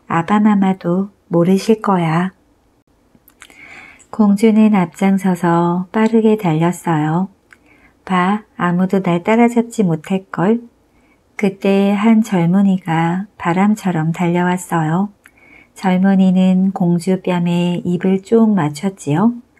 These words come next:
"당신은 누구죠?" 공주가 깜짝 놀라 물었어요. "저는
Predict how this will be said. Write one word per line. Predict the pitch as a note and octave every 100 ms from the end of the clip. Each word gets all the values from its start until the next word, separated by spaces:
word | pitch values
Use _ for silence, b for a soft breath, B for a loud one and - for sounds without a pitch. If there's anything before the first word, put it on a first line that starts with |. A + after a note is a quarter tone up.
| b b b b _ _ _
"당신은 | - G#3+ A3 B3+ B3
누구죠?" | F#3+ F3+ A3+ A3+ G#3+ A#3+ B3 - _ _ _ _ _ _
공주가 | - F#3+ F#3+ G#3 G3+ G#3
깜짝 | G#3 B3+ A#3+ B3 A#3+
놀라 | F#3+ D#3+ D3+ D#3 E3
물었어요. | F3 F#3 F#3 - E3 D3 E3 F#3+ _ _ b b b
"저는 | - F3+ E3+ F3+ F#3